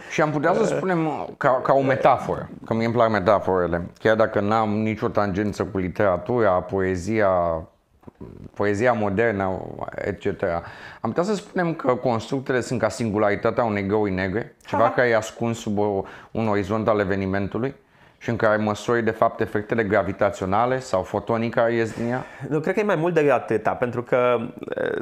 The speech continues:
Speaker 2: de principiu, ce e dincolo de event horizon e dincolo de event horizon, e mort, da? Că știm că nu-i distrusă informația respectivă, dar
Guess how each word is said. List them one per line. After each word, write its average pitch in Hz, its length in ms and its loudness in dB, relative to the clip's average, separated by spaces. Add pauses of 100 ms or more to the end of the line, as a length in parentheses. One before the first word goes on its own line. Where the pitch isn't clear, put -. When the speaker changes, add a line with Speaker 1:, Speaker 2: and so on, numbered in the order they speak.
(200)
Speaker 2:
de 120 220 -4
principiu, 143 280 -4
ce 147 100 -4
e 147 40 2
dincolo 147 280 0
de 135 100 2
event 135 260 0
horizon 131 340 2
e 123 60 0
dincolo 117 300 0
de 110 100 2
event 110 260 -2
horizon, 107 280 0
e 104 60 0
mort, 101 460 -4
da? 104 280 -10 (260)
Că - 100 -8 (260)
știm - 260 -4
că 143 100 0
nu-i 127 120 0
distrusă 196 480 -2
informația 156 560 0
respectivă, 131 600 -2
dar 127 480 2